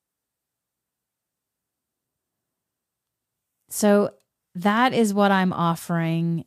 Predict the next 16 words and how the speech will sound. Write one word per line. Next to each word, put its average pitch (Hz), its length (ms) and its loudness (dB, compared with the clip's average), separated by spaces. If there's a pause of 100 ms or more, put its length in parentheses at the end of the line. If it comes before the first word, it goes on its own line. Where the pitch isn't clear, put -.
(100)
in 175 180 -2
terms 180 520 -4
of 165 360 0
reframing 175 720 0
how 165 260 -2
we're 160 200 -4
looking 160 540 -4
at 151 480 -6
the 175 120 -2
new 196 220 2
year, 190 720 0 (1800)
possible 170 520 0
resolutions, 190 1000 0
intention 175 580 -2
setting, 170 500 -2
goals. 170 760 0